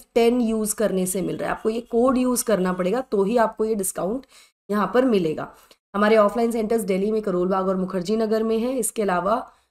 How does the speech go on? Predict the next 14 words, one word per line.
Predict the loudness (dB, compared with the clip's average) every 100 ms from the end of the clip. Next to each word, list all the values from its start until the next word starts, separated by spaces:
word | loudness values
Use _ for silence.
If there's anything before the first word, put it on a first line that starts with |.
| _
प्रयागराज | 2 6 6 6 4 2 2
में | -2
सिविल | -2 -2 -2
लाइंस | -2 -4 -4
में | -4
भी | -4
एक | -4
ऑफलाइन | -6 -4 -4
सेंटर | -4 -4 -4
बहुत | -4 -2 -2 -2
जल्दी | -2 0 0
आने | 0 0 0
वाला | 0 0
है। | -2 -6